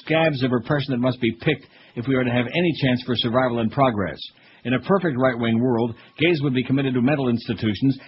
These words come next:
blacks would be sent back to Africa, books and movies would be subject to review and censorship before release, and every woman would be a virgin before marriage, and that marriage, of course, could only be to a man. They fantasize about conspiracies from all directions, the media,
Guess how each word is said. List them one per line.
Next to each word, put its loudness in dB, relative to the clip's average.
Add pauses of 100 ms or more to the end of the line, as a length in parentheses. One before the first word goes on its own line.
(140)
blacks 4
would 2
be 0
sent -2
back 0
to -6
Africa, 0 (220)
books 0
and 2
movies 0
would 0
be 2
subject -2
to 0
review 2
and 2
censorship -2
before -2
release, 0
and 0
every 2
woman 0
would 0
be 0
a 0
virgin -2
before 0
marriage, 0 (260)
and 0
that 0
marriage, 0
of -2
course, -2
could 0
only 0
be 0
to 0
a 2
man. 2 (460)
They -4
fantasize 0
about 2
conspiracies -2
from -4
all 2
directions, 0
the 0
media, 0